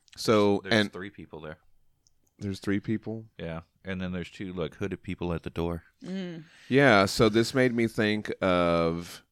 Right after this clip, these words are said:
Speaker 1: the priest and the, and the woman that were there when Hellboy's mom with the chain coffin.
Speaker 3: Yeah.
Speaker 1: You know, I was wondering if this is East Bromwich,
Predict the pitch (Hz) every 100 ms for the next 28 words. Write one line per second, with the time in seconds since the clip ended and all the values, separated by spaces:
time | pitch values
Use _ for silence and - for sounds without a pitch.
0 | _ - 98 - 123 113 113 - 104 95
1 | 85 82 80 - 90 85 82 90 98 98
2 | 90 85 - 87 85 82 85 - 85 90
3 | 92 92 90 85 95 98 95 95 87 92
4 | 101 110 123 113 98 90 110 98 104 101
5 | 117 - 127 131 180 185 160 - _ -
6 | 117 98 98 87 104 101 101 98 92 90
7 | 98 82 95 95 95 85 85 98 101 104
8 | -